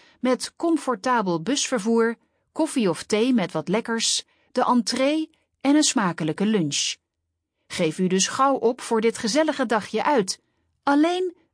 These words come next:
of samen met uw partner, familielid, vriend of buur. Wij hopen u graag te zien. Ledenprijs zevenendertig euro vijftig.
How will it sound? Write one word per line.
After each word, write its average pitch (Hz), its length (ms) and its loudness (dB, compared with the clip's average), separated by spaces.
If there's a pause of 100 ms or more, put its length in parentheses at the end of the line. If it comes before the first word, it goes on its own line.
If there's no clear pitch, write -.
of 359 160 -2
samen 233 400 2
met 165 160 0
uw 202 120 -2
partner, 226 560 0 (160)
familielid, 185 840 2 (140)
vriend 156 560 -4 (120)
of 240 200 -2
buur. 254 420 2 (600)
Wij 226 280 2
hopen 262 340 0
u 180 100 0
graag 208 440 -2
te 202 140 -4
zien. 160 360 -2 (880)
Ledenprijs 233 1000 0
zevenendertig 196 840 0
euro 165 260 0
vijftig. 190 720 -4